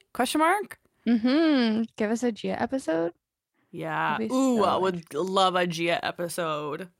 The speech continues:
Speaker 2: Mm-hmm.
Speaker 1: Yeah. Especially 'cause, like, you always, I mean, I don't know, maybe the joke is, like, seeing, like, characters that, or, like, outside people s-, looking at the story, you know, like, being like, "Oh,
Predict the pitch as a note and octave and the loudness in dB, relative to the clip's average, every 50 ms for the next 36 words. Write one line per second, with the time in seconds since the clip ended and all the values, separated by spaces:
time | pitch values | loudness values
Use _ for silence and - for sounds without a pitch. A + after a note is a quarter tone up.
0 | - A3+ G#3+ G#3+ G3+ G3+ G#3 G#3 G#3 G#3 G3+ G3+ G3+ G#3+ G3+ _ _ _ _ _ | -12 -10 -8 -8 -8 -6 -4 -4 -4 -4 -4 -4 -6 -8 -10 _ _ _ _ _
1 | _ _ _ _ _ _ - - _ _ _ _ _ _ _ _ _ - F#3+ F#3 | _ _ _ _ _ _ -20 -20 _ _ _ _ _ _ _ _ _ -8 -6 -6
2 | - - - - - _ _ _ _ _ _ _ _ - A3 - - A#3+ A3+ - | -6 -6 -8 -10 -12 _ _ _ _ _ _ _ _ -6 -4 -2 0 0 0 0
3 | - D4 C#4+ - D4 C#4 C4+ C4+ C4 B3 A#3+ G#3+ G#3+ - - _ _ _ _ _ | -2 -2 -2 0 -2 -2 0 2 2 4 2 2 0 -4 -12 _ _ _ _ _
4 | _ _ _ _ _ _ _ _ _ _ _ _ _ _ _ _ _ _ _ _ | _ _ _ _ _ _ _ _ _ _ _ _ _ _ _ _ _ _ _ _
5 | _ _ _ _ _ _ _ _ _ _ _ _ - G#3 G#3 A3 A3+ A#3 A3+ A#3 | _ _ _ _ _ _ _ _ _ _ _ _ -4 -2 0 2 4 4 4 4
6 | C4 C#4 D4 B3 - G#3 A3 A#3 A#3+ - G3+ A#3 A#3+ A#3+ A3 G3 G3 G3+ A#3 C4 | 2 2 2 2 2 2 2 2 2 2 2 2 2 0 0 0 0 0 0 0
7 | C#4 B3 F#3+ G3+ G3 G3 F#3+ A3 G#3 F#3 F3+ F3+ D#3 D#3+ E3 E3 E3 - G3 - | 0 0 0 2 0 0 0 0 -2 -2 0 0 2 2 2 0 -2 -4 -4 -2
8 | - - G3 F#3+ F#3 F#3 F#3 F3 D#3 C3+ D#3 E3+ F3 - - - - G3+ F#3 F3+ | 0 0 0 2 2 2 0 -2 -2 0 -2 -2 -2 -4 -8 -2 0 0 0 0
9 | F3 - G3 F#3 F#3 E3+ - - - - - - G3 G3 G3 F#3 F3 F3 - - | 0 -4 -2 -2 -2 -2 -4 -6 -12 -10 -4 -2 0 0 2 0 0 0 0 -2
10 | F#3+ F#3 F3+ - - G3 F3 E3+ F3 F3+ F3+ F3+ - - _ _ - - G#3 E3+ | -2 -2 -2 -2 0 2 4 4 4 2 2 0 -2 -6 _ _ -6 -6 -4 -2
11 | - F#3 E3+ E3+ F3 F3+ F3+ - - - - F3 F3+ F3+ F3+ F3+ - F#3 F3 E3+ | 0 0 2 2 2 2 0 -4 -6 -8 -6 -4 -2 -2 -2 0 0 0 0 0
12 | F3 F3 - F3 F3 - - F3 E3 E3 D#3+ E3+ E3+ F3 F#3 F#3 G3 G3+ F#3+ F3+ | 0 0 -2 -4 -4 -4 -2 -2 0 0 0 0 0 0 0 0 -2 -2 -2 -2
13 | F3 F3 E3+ E3 D#3+ D#3+ E3 E3 D#3+ E3 - - _ - - _ _ _ _ _ | 0 0 -2 -2 -2 -4 -4 -4 -4 -4 -6 -12 _ -20 -20 _ _ _ _ _
14 | _ _ _ _ _ _ - F3+ F3 _ _ _ _ - F#3+ F3+ F3+ F3+ F3+ F3+ | _ _ _ _ _ _ -16 -16 -16 _ _ _ _ -2 -2 -2 0 -2 -2 -4
15 | F3+ - - F#3 F#3 F3+ F3+ F3 E3+ D#3+ D#3 D#3 - - | -2 0 2 2 4 4 4 2 2 0 -2 -4 -8 -10